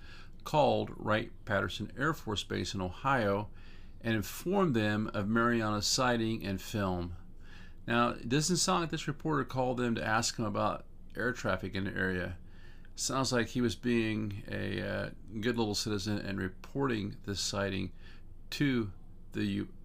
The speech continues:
to the Air Force. You kinda see how media and the military are working hand in hand. It goes on, it says,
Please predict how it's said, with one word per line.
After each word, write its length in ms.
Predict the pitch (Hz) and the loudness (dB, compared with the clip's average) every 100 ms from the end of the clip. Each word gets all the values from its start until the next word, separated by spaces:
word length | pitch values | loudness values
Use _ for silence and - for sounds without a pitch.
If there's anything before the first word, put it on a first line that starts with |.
| - - - | -12 -12 -2
to 160 | 160 | 0
the 140 | 117 98 | 0 0
Air 160 | 95 | 0
Force. 400 | - 90 87 - - - - | -2 -8 -8 -8 -10 -12 -8
You 80 | 123 | -2
kinda 180 | 180 156 | 0 2
see 220 | - 147 | 4 2
how 420 | 113 117 110 110 117 | 2 4 2 0 -2
media 540 | 117 127 123 117 113 - | 0 2 2 0 -4 -6
and 400 | 110 104 104 101 - | -4 -2 -2 -2 -4
the 120 | 113 | 0
military 500 | 117 117 110 101 95 | 2 2 0 2 2
are 80 | 95 | 0
working 300 | 95 104 90 | -2 -4 -2
hand 320 | 101 101 92 | -2 0 0
in 100 | 90 | 0
hand. 400 | 92 92 90 85 - - - - - - - - | 0 0 -2 -4 -10 -14 -12 -12 -12 -14 -14 -4
It 80 | |
goes 140 | 123 120 | 0 4
on, 180 | 135 127 | 4 4
it 80 | |
says, 640 | 113 - 117 113 104 - | 4 6 6 6 4 2